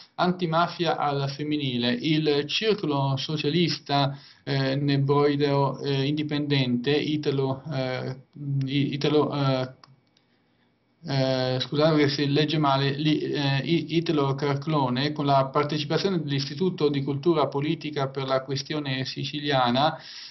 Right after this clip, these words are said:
X Q S e la Rete Socialista, Socialismo Europeo della Sicilia e l'Associazione Nazionale Amici di Attilio Manca, promuove la prima edizione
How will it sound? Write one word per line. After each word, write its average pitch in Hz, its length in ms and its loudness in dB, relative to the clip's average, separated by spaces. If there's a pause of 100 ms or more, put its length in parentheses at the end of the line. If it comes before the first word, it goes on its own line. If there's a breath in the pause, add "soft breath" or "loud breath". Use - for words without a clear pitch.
(160 loud breath)
X 156 420 2
Q 147 240 4
S - 200 0
e 143 260 2
la 135 160 2
Rete 147 320 0
Socialista, 143 760 -2
Socialismo 151 760 -2
Europeo 147 720 2
della 135 260 0
Sicilia 139 580 0
e 147 160 -2
l'Associazione 147 920 0
Nazionale 143 1040 0
Amici 147 840 -4
di 131 160 -4
Attilio 139 500 -2
Manca, 131 580 0
promuove 147 600 4
la 139 160 0
prima 160 300 0
edizione 135 680 -8